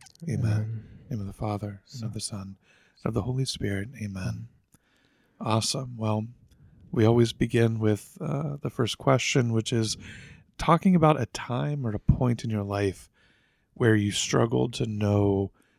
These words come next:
Speaker 1: God's personal love. And this could be, this could happen multiple times in a person's life.
Speaker 2: Mm-hmm.
Speaker 1: Um, this could, this could be because they doubted it, because, uh, they, they just were never exposed to it. They never had a really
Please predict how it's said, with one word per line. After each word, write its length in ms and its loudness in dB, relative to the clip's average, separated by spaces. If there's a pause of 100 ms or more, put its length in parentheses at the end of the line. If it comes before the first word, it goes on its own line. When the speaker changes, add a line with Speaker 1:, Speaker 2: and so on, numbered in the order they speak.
(100)
Speaker 1:
God's 260 2
personal 540 -2
love. 280 -4
And 120 2
this 160 4
could 240 4
be, 420 -2 (400)
this 140 0
could 120 0
happen 280 2
multiple 460 -2
times 340 -4
in 80 -4
a 60 -6
person's 440 -4
life. 300 -4
Speaker 2:
Mm-hmm. 500 -2
Speaker 1:
Um, 260 4
this 140 -2
could, 480 0
this 140 -4
could 460 -2
be 160 -4
because 380 -4
they 180 0
doubted 460 -2
it, 220 2
because, 440 -6 (420)
uh, 300 2
they, 160 0
they 220 -4
just 200 -4
were 80 0
never 220 -2
exposed 580 0
to 200 0
it. 120 -2
They 80 -10
never 220 -4
had 160 -4
a 40 -6
really 360 0